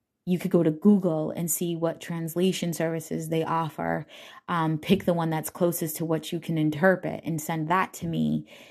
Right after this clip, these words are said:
um, in an email, and I will make the site available to you in that language. I'm all about being transparent and, uh, making my content available to more individuals regardless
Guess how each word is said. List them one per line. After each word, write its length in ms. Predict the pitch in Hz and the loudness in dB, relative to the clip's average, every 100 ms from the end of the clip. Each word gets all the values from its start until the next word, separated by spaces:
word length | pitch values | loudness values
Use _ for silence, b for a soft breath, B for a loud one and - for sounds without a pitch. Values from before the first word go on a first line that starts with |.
| B _ | B _
um, 320 | 170 160 160 - | -2 -2 -2 -2
in 140 | 175 | 0
an 100 | 165 | 2
email, 520 | 156 165 156 156 156 | 2 2 2 2 0
and 200 | 156 156 - | -2 -4 -2
I 160 | 165 | 0
will 100 | 160 | 0
make 240 | 165 156 - | 0 -2 -2
the 100 | 160 | -4
site 260 | - 160 | -4 -4
available 460 | 156 165 160 151 156 | 0 2 2 2 0
to 180 | 151 151 | -2 -4
you 180 | 143 156 | 0 0
in 80 | |
that 220 | 156 160 156 | 0 -2 0
language. 600 | 156 151 - - - - B B B | 0 0 -2 -8 -10 -12 B B B
I'm 220 | 175 170 - | -4 -4 0
all 200 | 180 180 | 2 4
about 340 | 180 170 160 | 4 4 0
being 300 | - 165 160 | -2 -4 -4
transparent 760 | 156 165 170 - 175 170 160 151 | -6 -8 -8 -4 -4 -4 -6 -6
and, 220 | 165 165 | -4 -4
uh, 100 | 147 | 0
making 460 | 165 170 170 - 165 | 2 2 0 -2 0
my 140 | 170 | 0
content 540 | 156 175 170 156 156 151 | 0 2 2 0 -2 -2
available 500 | 156 165 160 156 156 | 0 2 2 0 -2
to 140 | 156 | -2
more 300 | 165 165 175 | -2 0 0
individuals 720 | 170 170 156 156 156 156 156 160 | 0 0 0 0 2 0 0 -4
regardless 880 | 151 - 165 170 185 165 - - | -6 -2 0 2 2 2 0 -4